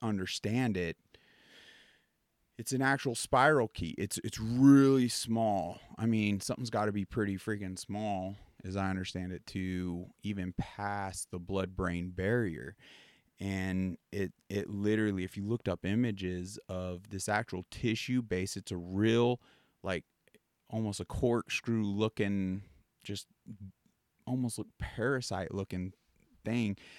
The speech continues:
I guess the Lyme itself doesn't necessarily create or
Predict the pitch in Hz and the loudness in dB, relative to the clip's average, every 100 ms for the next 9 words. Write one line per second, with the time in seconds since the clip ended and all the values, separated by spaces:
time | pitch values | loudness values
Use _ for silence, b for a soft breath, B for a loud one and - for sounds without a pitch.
0 | B B 113 139 165 143 107 101 127 131 | B B -2 0 0 -2 2 2 4 2
1 | - - 113 113 110 107 98 98 98 104 | 0 0 0 2 -2 -2 -4 -4 -4 -4
2 | - 104 - 90 92 98 101 104 107 131 | -6 -8 -4 -2 -2 -2 -2 -2 -4 -8
3 | _ _ _ _ - - 98 95 95 98 | _ _ _ _ -18 -8 -4 -2 -2 -4
4 | 92 _ - 90 87 | -6 _ -6 -4 -4